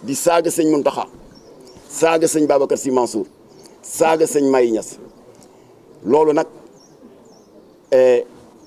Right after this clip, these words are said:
mooy la nga xam ne Jamra, Jamra defoon na ko dans le gouvernement de Abdoulaye Wade.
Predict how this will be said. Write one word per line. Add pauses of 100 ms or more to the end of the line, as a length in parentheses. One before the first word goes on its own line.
(1600)
mooy
la
nga
xam
ne (1400)
Jamra,
Jamra
defoon
na
ko (120)
dans
le
gouvernement
de (540)
Abdoulaye
Wade.